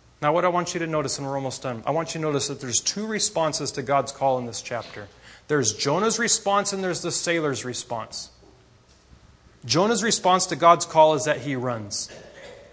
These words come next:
The sailor's response to God's call is that they repent. So the question for us is, what are we gonna do? What are we gonna do with this?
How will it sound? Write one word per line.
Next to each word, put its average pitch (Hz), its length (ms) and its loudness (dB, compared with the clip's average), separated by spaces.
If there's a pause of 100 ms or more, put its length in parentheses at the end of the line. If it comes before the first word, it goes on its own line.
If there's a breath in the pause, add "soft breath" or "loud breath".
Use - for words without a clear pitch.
(140)
The 151 100 2
sailor's 196 560 6
response 165 520 2
to 156 100 -4
God's 147 340 4
call 139 480 4 (140 loud breath)
is 127 160 -2
that 131 180 0
they 131 160 -2
repent. 117 800 -8 (1040)
So 160 160 -4
the 143 80 -2
question 147 400 -2
for 131 200 -4
us 143 220 -2
is, 113 300 -8 (680)
what 131 140 -6
are - 20 -2
we 123 120 -2
gonna 113 180 -6
do? 117 200 -4 (840)
What 156 260 2
are 175 80 6
we 170 140 2
gonna 151 220 -2
do 123 120 -2
with 143 160 -2
this? - 360 -10